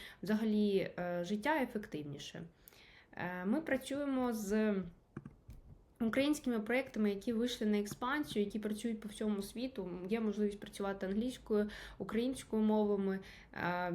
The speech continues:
якщо потрібно, розглядаємо різні сегменти, але зараз фокус саме на, е, корпоративні історії. Е, виходити на англомовний ринок — це цікаво. Якщо ми кажемо про наш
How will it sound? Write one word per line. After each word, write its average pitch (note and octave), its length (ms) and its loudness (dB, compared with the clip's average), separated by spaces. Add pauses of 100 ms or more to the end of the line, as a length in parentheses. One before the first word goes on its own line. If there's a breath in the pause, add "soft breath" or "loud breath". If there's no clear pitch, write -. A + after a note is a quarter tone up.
якщо G#3+ 280 2
потрібно, G#3+ 640 0
розглядаємо G#3 640 2
різні G#3+ 300 2
сегменти, A#3 580 0
але G3+ 540 4
зараз G#3+ 340 0
фокус G#3+ 460 -2
саме G#3 320 2
на, F#3 600 0
е, E3 440 -4 (280)
корпоративні G3+ 840 2
історії. D4+ 720 -4 (460 loud breath)
Е, F#3 320 -2 (180)
виходити G3 540 -2
на G3 100 0
англомовний G3 560 0
ринок — C#4 300 -2 (120)
це G#3+ 240 -2 (100)
цікаво. C#3+ 640 -8 (400 loud breath)
Якщо G#3+ 320 2
ми D4+ 100 2
кажемо B3+ 440 2
про G3 220 -2
наш A3+ 320 -2